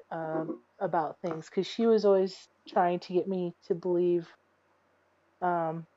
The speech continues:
a little differently, and I would always bring her back to the Bible. And I finally said to her one day, y-, and this kinda goes back to my story, what I said earlier:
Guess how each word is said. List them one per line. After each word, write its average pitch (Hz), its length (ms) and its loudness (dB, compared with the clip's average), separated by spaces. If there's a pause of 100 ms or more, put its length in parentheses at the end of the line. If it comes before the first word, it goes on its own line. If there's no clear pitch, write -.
a 196 40 -4
little 202 220 4
differently, 180 800 -2 (160)
and 180 260 -4
I 180 120 2
would 202 140 2
always 190 240 2
bring 185 220 -2
her 185 80 -2
back 165 260 2
to - 120 -12
the 175 60 -4
Bible. 160 680 -4
And 175 80 -12
I 175 100 -8
finally 220 420 -4
said 190 340 -2
to - 140 -6
her 175 120 -2
one 165 260 -10
day, 147 340 -8 (840)
y-, 202 220 2 (100)
and 185 340 2
this 202 160 2
kinda 196 300 0
goes 190 200 -2
back 180 260 0
to - 120 -6
my 196 140 0
story, 175 360 2
what 175 140 2
I 170 80 0
said 175 240 0
earlier: 170 520 0